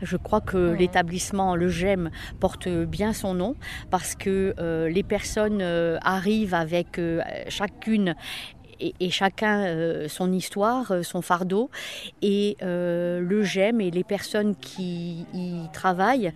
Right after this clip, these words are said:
Speaker 1: motivent l-, les groupes qui sont différents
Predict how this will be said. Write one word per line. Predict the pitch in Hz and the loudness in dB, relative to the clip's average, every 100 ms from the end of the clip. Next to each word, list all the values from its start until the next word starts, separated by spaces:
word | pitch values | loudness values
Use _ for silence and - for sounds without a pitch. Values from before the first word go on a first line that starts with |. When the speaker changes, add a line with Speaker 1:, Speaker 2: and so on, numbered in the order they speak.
| - - - - - 208 | -8 -20 -20 -20 -6 4
Speaker 1:
motivent | 214 254 - 240 233 190 156 - - - - - - - - - | 6 6 2 0 2 0 -4 -10 -18 -18 -20 -20 -20 -20 -10 0
l-, | 202 196 - | 0 0 2
les | 208 254 | 4 4
groupes | 208 185 262 - - - | 4 4 2 2 -16 -18
qui | - 190 | -6 -4
sont | - 196 | 0 0
différents | 175 202 - 196 196 208 | 0 -2 0 0 2 2